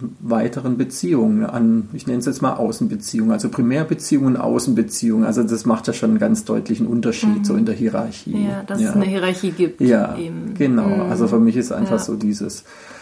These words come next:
Speaker 1: ähm, was wir haben, so die Basis. Und ich muss auch sagen,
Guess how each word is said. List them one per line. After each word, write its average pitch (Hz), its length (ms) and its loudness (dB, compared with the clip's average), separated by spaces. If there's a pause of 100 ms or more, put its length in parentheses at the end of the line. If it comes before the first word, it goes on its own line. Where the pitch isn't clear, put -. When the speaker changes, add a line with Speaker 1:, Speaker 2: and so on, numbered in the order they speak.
(420)
Speaker 1:
ähm, 104 480 2 (180)
was 110 220 -4
wir 101 220 2
haben, 107 280 4
so 110 140 0
die - 140 -2
Basis. - 680 -6
Und 120 180 -4
ich 107 100 -6
muss 127 180 0
auch 123 120 2
sagen, 117 560 2